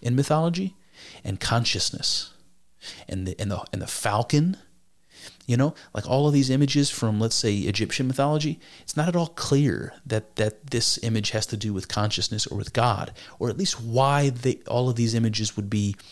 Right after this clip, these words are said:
associated with one thing. An eye, a-, an eye, a, a falcon, right? Like, what, what does that have to do with anything? So how these things group up is, is something that's archetypal.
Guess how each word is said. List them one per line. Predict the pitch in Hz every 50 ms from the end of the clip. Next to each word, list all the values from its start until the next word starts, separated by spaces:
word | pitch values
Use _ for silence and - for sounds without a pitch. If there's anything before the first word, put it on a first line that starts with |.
| - - - -
associated | - - - - 117 113 - - 113 107 104 101 87
with | 95 - - -
one | - 101 95 90 87
thing. | - - - 127 143 131 101 - 53 - - - - - - - - - _ _ _ _ _ _ _
An | 110 101
eye, | 110 107 101 104 - -
a-, | - 110 - - - -
an | - -
eye, | - - 95 101 104 110 135 156 185 202 196 - - - - _ _ _ _ _ _ _ _ _ _ _ _
a, | 104 - - _ _
a | 98 -
falcon, | - - - - 104 95 95 117 123 - - 151 151 160 175 170 165 - _ _ _ _ _ _ _ _ _ _ _ _ _ -
right? | 110 117 147 - -
Like, | 113 107 -
what, | - 131 151 - - - _ _
what | _ - 131 143 160
does | 165 151 -
that | 156 147
have | 151 156 - -
to | 160
do | 131 143 147 151
with | 147 151 147 -
anything? | 165 185 208 202 - - - - - - _ - - - - - - - - - - - - - -
So | - - 139 123 117 113 - - _ _ _ -
how | - - 139 165 190
these | 185 180 185 - -
things | - 165 151 131 120
group | 113 - 127 123 113 - 127
up | 151 170 - - -
is, | 113 101 - - - - - - -
is | 123 110 -
something | - - 156 151 - 135 117 110
that's | 107 104 -
archetypal. | - - 107 95 - 95 - - - 165 - - - - -